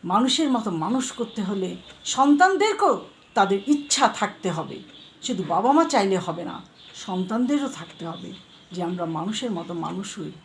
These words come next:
আমার বাবার কষ্ট, দুঃখ সব কিছু দূর করে দিই, তবেই তো মানুষ হতে পারবে। কাজে সন্তানদের প্রতি খেয়াল রাখবেন, সন্তানরা কার সাথে মিশছে, কোথায় যাচ্ছে,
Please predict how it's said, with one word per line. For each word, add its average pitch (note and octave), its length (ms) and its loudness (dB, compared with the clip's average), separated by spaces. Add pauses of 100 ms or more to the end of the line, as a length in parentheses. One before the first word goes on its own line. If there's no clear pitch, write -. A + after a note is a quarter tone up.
(160)
আমার E3+ 280 -2
বাবার D#3+ 360 -2 (300)
কষ্ট, - 360 -2
দুঃখ F3 520 -6 (1160)
সব G#3+ 340 -2
কিছু G3 300 -6 (300)
দূর F#3+ 360 -4
করে D#3+ 220 -6
দিই, D#3 220 -14 (1000)
তবেই F#3 260 2
তো G3 120 -2
মানুষ F3+ 400 -6
হতে F#3+ 120 -12
পারবে। G3 320 -12 (480)
কাজে A3 220 4
সন্তানদের G#4+ 600 4
প্রতি A3+ 180 -4
খেয়াল F#3+ 380 2
রাখবেন, - 380 -4 (380)
সন্তানরা A4 480 4
কার F#4+ 200 4
সাথে G4+ 280 -4
মিশছে, E4+ 440 -4
কোথায় E4 380 2
যাচ্ছে, C#4+ 500 0